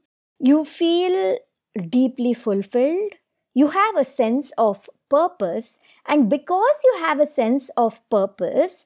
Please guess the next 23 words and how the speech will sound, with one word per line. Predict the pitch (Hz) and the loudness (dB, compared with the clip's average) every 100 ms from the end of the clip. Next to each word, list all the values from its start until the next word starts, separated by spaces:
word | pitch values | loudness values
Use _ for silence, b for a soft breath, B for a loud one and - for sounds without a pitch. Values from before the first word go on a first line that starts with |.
| b b b - | b b b -2
it | 370 - | -2 0
actually | 277 285 - 381 370 415 427 440 453 - _ - | 0 0 -2 -2 0 0 0 0 -2 -8 _ -6
brings | 196 240 294 330 277 | 0 2 4 2 0
up | 277 262 262 - | 2 2 -2 -4
your | 220 202 202 202 - | 0 2 2 0 -4
happiness | - 185 180 214 208 190 - | -10 -10 -6 -6 -6 -8 -10
quotient. | - - - - - - - _ - | -10 -10 -10 -12 -14 -16 -18 _ -2
You | 262 | 0
feel | 262 277 254 247 240 b b - | 2 0 2 0 -2 b b 0
more | 254 302 311 | 4 4 2
joyful | - 196 190 214 - 196 175 | 0 0 2 0 0 0 0
with | 180 185 190 | -2 -4 -2
life, | - - 240 196 | -4 -4 -4 -4
and | 208 214 | 0 0
with | 214 | 0
joy | 165 214 196 208 202 | 0 2 4 2 0
comes | - 170 180 - - | -4 -6 -6 -14 -8
hope | - 330 320 330 330 - | 0 4 4 2 -2 -4
and | 214 208 208 208 B B B - | -2 -2 -4 -8 B B B -4
a | 247 | -2
sense | 262 226 220 | 0 -2 -2
of | 180 | -6
well-being. | 180 262 294 294 269 285 285 294 | 0 2 4 2 0 2 2 0